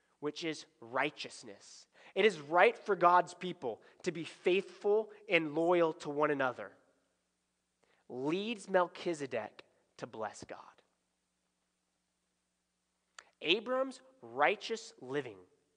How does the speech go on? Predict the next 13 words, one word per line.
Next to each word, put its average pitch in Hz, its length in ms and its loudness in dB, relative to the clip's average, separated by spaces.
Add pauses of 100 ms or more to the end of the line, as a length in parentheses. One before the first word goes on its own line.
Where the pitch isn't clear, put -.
(380)
in 160 100 -4
being 170 240 6
loyal 170 520 2
to - 120 -8
Lot, 156 380 2
even 185 240 0
when 220 100 4
it 180 80 0
meant 180 160 2
his 175 140 -12
potential 175 580 -6 (120)
death, 131 320 2 (580)
causes 208 600 6